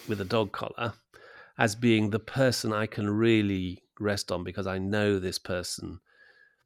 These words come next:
is trustworthy? Or do I trust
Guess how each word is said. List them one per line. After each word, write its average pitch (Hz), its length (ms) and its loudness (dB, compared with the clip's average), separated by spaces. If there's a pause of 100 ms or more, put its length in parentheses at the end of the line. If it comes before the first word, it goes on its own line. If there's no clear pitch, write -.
(200)
is 107 180 0
trustworthy? 95 720 -2 (580)
Or 117 160 6
do 139 320 6
I 143 160 6
trust - 680 0